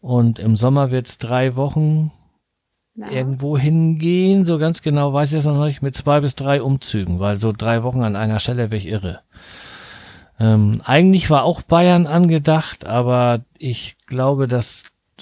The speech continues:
Speaker 1: weiß ich nicht, ist mir doch zu weit. Wir sind da noch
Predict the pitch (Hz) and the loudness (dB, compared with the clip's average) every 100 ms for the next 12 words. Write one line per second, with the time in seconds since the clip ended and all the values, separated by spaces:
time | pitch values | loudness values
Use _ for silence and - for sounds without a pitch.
0 | _ 113 104 98 98 101 113 117 104 107 | _ -2 -2 -2 -6 -6 -2 0 0 -2
1 | - 107 95 92 92 - - - 117 107 | -4 -6 -4 -4 -6 -12 -16 -6 -4 0
2 | 131 127 117 110 104 | 0 2 4 4 2